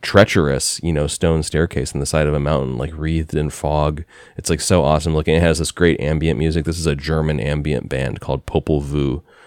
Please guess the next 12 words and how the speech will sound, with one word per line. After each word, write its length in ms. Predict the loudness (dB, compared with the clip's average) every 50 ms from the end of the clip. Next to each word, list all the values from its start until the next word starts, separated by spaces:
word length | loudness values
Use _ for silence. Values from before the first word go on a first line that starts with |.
| -20 _ _
which 100 | -12 -12
is, 140 | -10 -10 -10 _ -8
they're 140 | -6 -6 -4
kind 200 | 0 0 0 0
of 80 | 0
famous 460 | -2 -2 -2 -2 -2 -2 -4 -6 -6 -6
in 100 | -6 -6
sort 240 | -6 -6 -6 -4 -4
of 80 | -4
that 240 | -4 -4 -6 -6 -8 _ _ -20 -20 -20 -20 -20 _ _
Tangerine 560 | -4 0 0 0 0 0 -2 -2 -2 -2 -2 -2
Dream, 500 | -2 -2 -2 0 0 0 -2 -2 -4